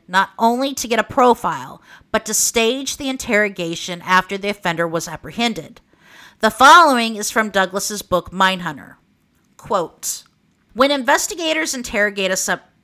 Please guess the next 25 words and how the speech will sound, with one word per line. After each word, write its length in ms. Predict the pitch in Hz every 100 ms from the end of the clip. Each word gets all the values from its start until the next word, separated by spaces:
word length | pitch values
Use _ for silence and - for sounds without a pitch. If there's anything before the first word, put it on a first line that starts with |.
| -
a 100 | 208
suspect 540 | - 220 - 202 - 190
in 60 |
a 40 | 196
crime, 500 | - 175 156 147 - - - -
they 120 | 208
have 380 | 233 247 277 -
to 100 | 403
pay 280 | - 233 214
careful 480 | - 233 247 294
attention 520 | 277 269 247 190 208 196
to 100 | 180
the 60 |
process. 840 | - 262 262 - 180 - - - - _ - - -
Months 480 | 214 277 - -
or 180 | - 226
years 540 | 214 180 262 320 320 254
of 200 | 226 247
work 260 | 294 339
on 100 | 220
a 60 | 185
case 420 | - 180 165 -
can 220 | - 233
be 160 | 220 240
lost 580 | 214 240 254 196 -